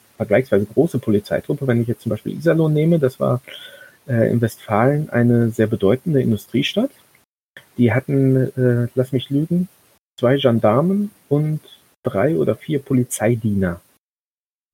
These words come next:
Die haben in einer fünf oder sechstausend Seelengemeinde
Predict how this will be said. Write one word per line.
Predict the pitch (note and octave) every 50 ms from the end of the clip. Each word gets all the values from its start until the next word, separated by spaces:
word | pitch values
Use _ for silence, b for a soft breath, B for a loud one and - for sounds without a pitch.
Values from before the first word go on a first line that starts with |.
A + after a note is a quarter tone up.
| _ _ _ -
Die | C3+ B2 A#2
haben | C3 C#3 C#3 C3+ -
in | - B2+ B2+ B2+ B2+ -
einer | - A#2 A#2+ A#2+ A#2+ A#2+ A#2+ A#2 A#2 A#2 A2+ A2+ G#2 - _ _ _ _ _ _ _ _ _ _ _ _ _ _ _ _ -
fünf | C#3+ C#3 C3 C3+ - - -
oder | A2 A#2 A#2+ A2+
sechstausend | A2 C3 C3 - - - - B2 A#2 B2 B2 C3 B2 B2+
Seelengemeinde | - B2+ B2+ B2+ C3 B2+ B2+ B2 B2+ A#2+ A#2 A#2 A#2 A#2 A#2 A#2+ A#2+ A#2+ A#2